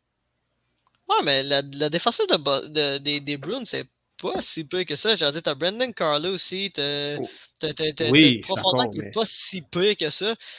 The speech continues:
Speaker 1: Mais j'allais dire, c'est vrai que, c'est vrai que Hampus Lindholm, on l'a vu du côté de, de, de, de, des Ducks d'Anaheim, des fois, il est capable de dépanner comme défenseur, euh, numéro un. Moi, je pensais que, moi, je, je, j'avais, j'avais pas compris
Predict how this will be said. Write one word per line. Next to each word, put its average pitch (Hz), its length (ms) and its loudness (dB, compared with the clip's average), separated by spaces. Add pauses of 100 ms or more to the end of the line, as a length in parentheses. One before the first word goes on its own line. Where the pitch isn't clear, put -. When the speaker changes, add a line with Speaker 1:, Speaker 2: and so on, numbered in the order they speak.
(120)
Speaker 1:
Mais 139 80 -8
j'allais 147 200 -2
dire, 160 100 -6
c'est 160 120 -6
vrai 170 220 -2
que, 160 120 -4 (380)
c'est 160 200 -6
vrai 180 240 0
que 165 100 -4 (180)
Hampus 156 380 -6
Lindholm, 165 400 -2
on 156 100 0
l'a 160 120 0
vu 247 100 0
du - 80 -8
côté 190 220 -2
de, 156 260 -2
de, 139 540 0
de, - 0 - (420)
de, 127 60 -18
des 135 180 -10
Ducks 156 200 -4
d'Anaheim, 143 360 -6
des 143 160 -8
fois, 208 160 -2
il - 20 -4
est - 20 -8
capable 165 300 -4
de 151 60 -4
dépanner 143 400 -8
comme 139 160 -10
défenseur, 135 560 -8
euh, 131 160 -8
numéro 127 420 -10
un. 151 200 -4 (420)
Moi, 180 140 2
je 165 100 0
pensais 170 400 2
que, 160 280 4
moi, 185 120 -2
je, 175 140 -4
je, 147 180 -2
j'avais, 151 260 -2
j'avais 147 360 -2
pas 233 100 0
compris 185 320 -2